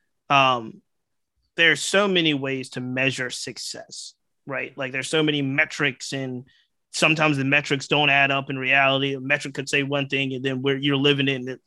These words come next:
feels like something else. Um, for this particular goal that you have, and the goal that you're trying to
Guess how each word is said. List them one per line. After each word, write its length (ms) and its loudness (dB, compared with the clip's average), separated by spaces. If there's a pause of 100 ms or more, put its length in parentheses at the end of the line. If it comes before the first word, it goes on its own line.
feels 320 2
like 160 -4
something 300 -4
else. 380 -6 (560)
Um, 600 6 (520)
for 160 4
this 260 4
particular 600 -2
goal 380 0
that 180 -6
you 180 -10
have, 260 -10 (520)
and 180 -4
the 60 -6
goal 320 2
that 200 -8
you're 100 -4
trying 440 -4
to 480 -6